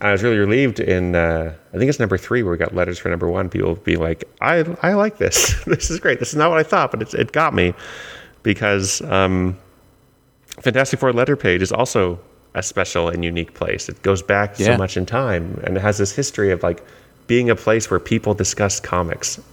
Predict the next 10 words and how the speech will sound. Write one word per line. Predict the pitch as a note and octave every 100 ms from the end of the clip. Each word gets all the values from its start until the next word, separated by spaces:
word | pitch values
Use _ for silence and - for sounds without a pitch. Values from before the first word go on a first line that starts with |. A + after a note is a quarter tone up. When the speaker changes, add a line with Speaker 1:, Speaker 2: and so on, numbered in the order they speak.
| -
Speaker 1:
good | A2+ G2
or | G2+ F#2+
bad. | E2 D2 D2+ - - -
They're | E2+
here | D#2+ G#2 G#2
to |
give | G2+ G2
you | G2
their | F2+ F2+
opinions. | F2 F#2+ F2 E2 G2